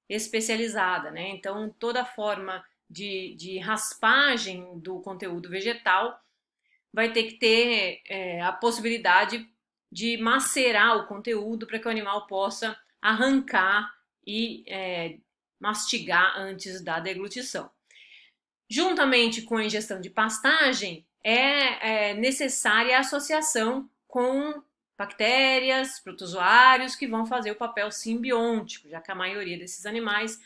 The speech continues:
não tem enzimas pra quebra de celulose, então precisa de uma associação com organismos que façam a quebra de celulose. A aquisição de nutrientes por associação simbiótica, ela não é restrita somente a esses indivíduos que comem pastagens,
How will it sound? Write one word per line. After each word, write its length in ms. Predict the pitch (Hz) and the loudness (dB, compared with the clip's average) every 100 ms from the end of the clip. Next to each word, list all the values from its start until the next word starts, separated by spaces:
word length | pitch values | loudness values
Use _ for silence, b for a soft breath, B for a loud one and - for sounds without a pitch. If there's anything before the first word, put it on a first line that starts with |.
| B - | B -4
não 300 | 269 311 - | -2 -2 0
tem 320 | 262 254 262 233 | -2 0 -2 -2
enzimas 680 | 175 208 277 294 208 170 | -2 -2 0 0 -2 -4
pra 180 | - 208 | -6 -6
quebra 380 | 208 202 180 180 | -4 -6 -8 -8
de 60 | 175 | -8
celulose, 680 | 247 277 202 196 208 247 b b - | -6 -2 0 -2 -2 -8 b b -12
então 240 | 208 214 | -8 -8
precisa 380 | 220 226 214 220 | -8 -8 -8 -6
de 60 | 220 | -4
uma 140 | 220 | -4
associação 840 | 226 247 240 247 254 - 202 254 B B _ | -4 -6 -6 -6 -4 -4 -4 -6 B B _
com 220 | 247 285 | -2 2
organismos 560 | 254 240 220 226 233 226 | 2 2 0 0 -2 -4
que 140 | 311 | -6
façam 480 | - 220 208 220 226 | -6 -2 -2 -2 -6
a 100 | 226 | -6
quebra 240 | 220 196 | -8 -8
de 80 | 196 | -8
celulose. 640 | - 240 233 147 - - _ _ _ _ _ _ _ _ _ _ _ _ _ B B B B B | -8 -6 -6 -10 -14 -20 _ _ _ _ _ _ _ _ _ _ _ _ _ B B B B B
A 60 | 320 | -2
aquisição 420 | 370 320 277 262 | 0 0 2 2
de 100 | 254 | 2
nutrientes 480 | 240 214 208 196 - | 0 0 -2 -2 -10
por 380 | - 311 294 | -2 4 6
associação 640 | 226 214 185 202 185 175 165 | 6 0 -6 -8 -8 -10 -12
simbiótica, 640 | 190 196 240 311 302 - | -12 -4 0 0 -2 -2
ela 100 | 247 | -2
não 160 | 285 262 | 0 0
é 80 | 277 | 0
restrita 500 | 294 - 233 240 247 | -2 -6 -8 -8 -8
somente 600 | 269 254 226 254 269 226 | -8 -4 -4 -4 -4 -4
a 120 | 214 | -4
esses 240 | 226 233 | -6 -8
indivíduos 320 | 247 226 220 | -10 -10 -12
que 120 | - 269 | -14 -10
comem 340 | 202 226 262 | -6 -6 -4
pastagens, 880 | 285 302 - 196 196 - - - | -4 -4 0 2 2 -2 -12 -20